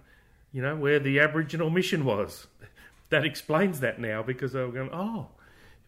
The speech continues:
you know, they just made their way over the levee. We gradually made our way into town. That's what happened." Um, so it became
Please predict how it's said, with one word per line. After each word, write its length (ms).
you 120
know, 100
they 180
just 220
made 200
their 120
way 200
over 140
the 80
levee. 300
We 160
gradually 440
made 240
our 120
way 260
into 340
town. 420
That's 300
what 180
happened." 440
Um, 380
so 380
it 160
became 560